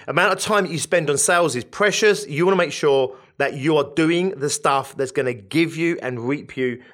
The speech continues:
the rewards and the returns. But also, here's the thing. If you follow the order I do this in,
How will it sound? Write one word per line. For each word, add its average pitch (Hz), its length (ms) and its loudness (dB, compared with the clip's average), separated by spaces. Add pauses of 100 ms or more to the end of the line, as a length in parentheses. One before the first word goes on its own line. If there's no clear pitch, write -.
the 120 120 -2
rewards 135 520 0
and 139 160 -6
the 120 40 -8
returns. 135 560 -2 (280)
But 156 120 2
also, 202 320 4
here's 208 240 2
the 226 80 -4
thing. 160 460 2 (640)
If 180 220 0
you 254 200 2
follow 233 320 2
the 170 140 0
order 190 220 4
I 151 40 4
do 175 220 2
this 196 200 0
in, 226 280 2